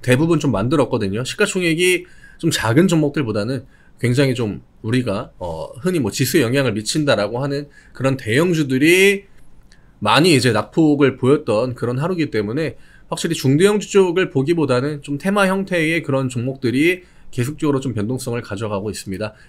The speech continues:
이런 종목들 같이 매매하시면은 뭐 요즘 같은 제한적인 시장이라고 할, 시장이라고 할지라도, 어, 수익 가져갈 수 있는 종목들은 또 꾸준하게 나오니까 같이 한번 매매해 보시면 좋을 것 같아요. 오늘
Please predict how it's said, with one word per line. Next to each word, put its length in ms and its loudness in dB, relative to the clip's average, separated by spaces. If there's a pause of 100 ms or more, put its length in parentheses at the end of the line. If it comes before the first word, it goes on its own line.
(100)
이런 160 2
종목들 340 0
같이 200 -2
매매하시면은 760 0
뭐 80 0
요즘 180 2
같은 240 -2
제한적인 440 2
시장이라고 560 -2
할, 160 -4 (360)
시장이라고 640 -2
할지라도, 520 -6 (460)
어, 120 6 (500)
수익 180 -4
가져갈 260 -2
수 120 -6
있는 120 -4
종목들은 380 -8
또 100 -14
꾸준하게 360 -2
나오니까 640 -4 (460)
같이 240 -6
한번 240 -4
매매해 280 -6
보시면 280 -10
좋을 200 -6
것 100 -8
같아요. 300 -6
오늘 520 2